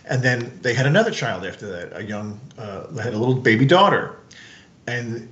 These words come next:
unconsciously, that father favored the daughter because that was his own biological child.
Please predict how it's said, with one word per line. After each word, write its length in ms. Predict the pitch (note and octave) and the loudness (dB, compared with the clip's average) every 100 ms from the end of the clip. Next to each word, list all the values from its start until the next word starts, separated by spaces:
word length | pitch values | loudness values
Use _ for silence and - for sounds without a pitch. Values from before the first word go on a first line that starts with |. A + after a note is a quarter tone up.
| - - - | -20 -20 -6
unconsciously, 920 | C3+ C#3+ C#3+ G3+ G3+ E3+ D3 - G#2+ G2 | 0 0 2 4 4 2 0 -2 -2 0
that 480 | G#2+ G#2 - - | 0 0 -4 -16
father 440 | - C#3+ C#3 B2 G#2 | -6 0 2 2 -2
favored 760 | - - - E3 E3 B2+ G2+ | -6 -16 -4 2 4 4 -2
the 80 | G2+ | -4
daughter 300 | F#2 F#2+ G#2 | -4 -4 -4
because 280 | G#2 A2 F#2+ | -4 -6 -2
that 220 | G#2+ A2+ | -2 -2
was 160 | G#2+ - | -2 -2
his 180 | G2 - | -2 -2
own 240 | A2+ A2 | -2 0
biological 560 | G2+ F#2 F2+ F2+ - F2 | 0 0 0 -4 -4 -2
child. 480 | - A2 D#2 D2+ | 2 2 2 -4